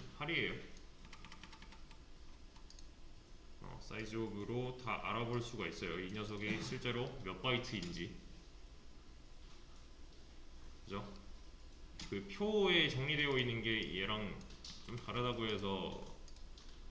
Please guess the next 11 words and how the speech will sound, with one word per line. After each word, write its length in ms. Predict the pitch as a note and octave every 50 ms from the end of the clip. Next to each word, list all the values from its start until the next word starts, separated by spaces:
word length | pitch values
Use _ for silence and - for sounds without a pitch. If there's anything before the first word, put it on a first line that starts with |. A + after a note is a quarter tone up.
| - - - - - - - - - - - - - - -
이거 380 | G#2 G#2 G#2+ G#3 - - - - -
틀렸다고 520 | - - E3 F3 E3+ E3+ E3+ D#3+ C3+ C3+
하시면 240 | C#3 C3+ D3+ D#3 A#2+
안 140 | F2+ E2 E2+
돼요. 100 | F#2 E2 E2 F2
얘도 200 | F2+ F#2+ G2 A2+ A2
맞는 300 | F#2+ F#2 G2+ A2 A2+ A2
건데, 480 | A2 G2 G2 G2+ A#2+ C3+ D3+ D3+ - - - - - -
지금 340 | - - F#2+ F#2 F#2 F2+
우리 400 | F2+ G#2 A#2 A2+ G#2+ F#2+ F2 D#2 -
상황에서는 760 | - - B2+ C3 B2+ B2 A#2 G#2 G2 G#2+ G2 G#2 A2+ B2+ C#3